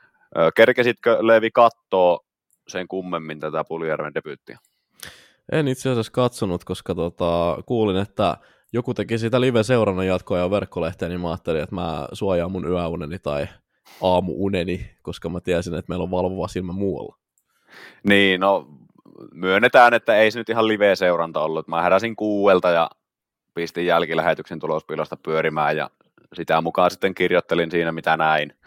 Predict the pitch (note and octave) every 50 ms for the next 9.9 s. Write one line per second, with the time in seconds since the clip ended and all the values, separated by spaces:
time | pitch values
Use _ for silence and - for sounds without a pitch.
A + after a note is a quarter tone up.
0 | - - - - - - - - - - G2+ G2+ F#2+ F2 F#2+ G2+ G#2 F#2+ F#2 F#2+
1 | F2+ - - - F#2 - _ _ - - _ - - D3 - A#1 G#2 - _ _
2 | _ _ _ - - B2+ C3+ C3 B2 A#2+ A2+ A2 A2 G2+ C#3+ F3+ G#3+ A#3+ A#3+ -
3 | - A3 - G3+ - G#3 G3+ G#3+ G3+ F#3+ E3+ - _ _ _ _ _ _ - -
4 | E3+ - - - - - F#3 F#3 F3+ E3 D#3 D3+ D3+ D3+ D#3 D#3 D#3 D3+ C#3+ D#3
5 | C#3+ B2+ - C3 B2 B2+ B2+ C3 B2+ B2+ B2 - B2+ A#2 - - G2+ F2+ F#2 -
6 | F#2 E2+ F2 D#2 F2 F2 A#2 B2+ C#3 D#3+ D3+ C#3+ C3+ B2 A2+ A2 - - G#2+ G#2
7 | G2+ F#2+ F2 E2 - F2+ F2 E2+ E2 F#2+ F2+ F2+ F#2 F#2+ F#2 F2+ F#2 D2+ - _
8 | _ _ _ - G2 F#2+ G2 G2 F#2 - D#2+ D#2 - - - - - - D2+ D2
9 | - C#2+ D2 D2+ D2+ D2+ D2+ D2+ D#2 - D2 - - D2 C#2+ C#2 D2+ -